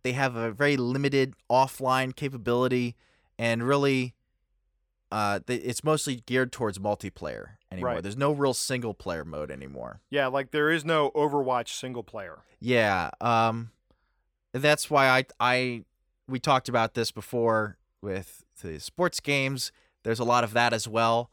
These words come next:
Speaker 1: but, uh, the good ones that are still left do have a very good single player component.
Speaker 2: Right.
Speaker 1: Um, we talked about Civ. Civ is a great single player game.
Speaker 2: I love that. I,
Speaker 1: Uh,
Speaker 2: I, I don't even like playing that game against other people.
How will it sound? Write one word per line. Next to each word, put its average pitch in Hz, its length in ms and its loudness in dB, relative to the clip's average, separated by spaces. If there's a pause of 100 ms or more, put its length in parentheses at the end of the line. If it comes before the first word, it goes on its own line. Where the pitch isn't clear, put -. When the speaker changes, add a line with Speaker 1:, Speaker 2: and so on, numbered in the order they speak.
(360)
Speaker 1:
but, 110 260 -4
uh, 92 240 0 (220)
the 123 140 -2
good 135 280 2
ones 127 280 -2
that 120 160 2
are 110 80 0
still 107 300 -2
left 123 360 0 (120)
do 131 240 0
have 113 400 0
a 104 100 -2
very 110 320 -2
good 101 240 -6
single 107 380 -4
player 101 340 -2
component. 98 540 -8 (240)
Speaker 2:
Right. 123 240 -4 (160)
Speaker 1:
Um, 95 340 0 (260)
we 101 80 -10
talked 107 240 0
about 101 200 -2
Civ. 113 420 0
Civ 113 260 -2
is 110 120 -6
a 107 40 -6
great 110 240 -4
single 113 380 -2
player 107 380 -2
game. 101 440 -6
Speaker 2:
I 120 60 -8
love 123 300 -2
that. 117 120 -4
I, 151 100 0
Speaker 1:
Uh, 95 300 -2
Speaker 2:
I, 160 40 0
I 170 40 0
don't 208 120 2
even 185 160 0
like 175 200 0
playing 180 260 -2
that 123 160 -4
game 127 180 -8
against 120 320 -10
other 120 100 -8
people. 110 400 -14